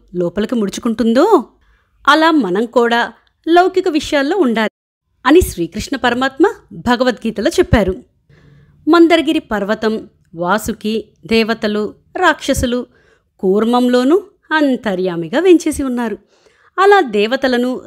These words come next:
రాక్షసులను పక్కకు జరగమని తానొక్కడే క్షీరసాగరాన్ని మదించారు. ఎందుకు?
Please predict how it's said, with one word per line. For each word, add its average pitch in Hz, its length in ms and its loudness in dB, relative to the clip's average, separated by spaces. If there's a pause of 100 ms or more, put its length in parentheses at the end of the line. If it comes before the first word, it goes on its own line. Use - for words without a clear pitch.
(140)
రాక్షసులను 302 680 0 (260)
పక్కకు 226 460 -8
జరగమని 240 840 0 (880)
తానొక్కడే 220 880 0
క్షీరసాగరాన్ని 233 800 0
మదించారు. 269 720 2 (300)
ఎందుకు? 285 600 0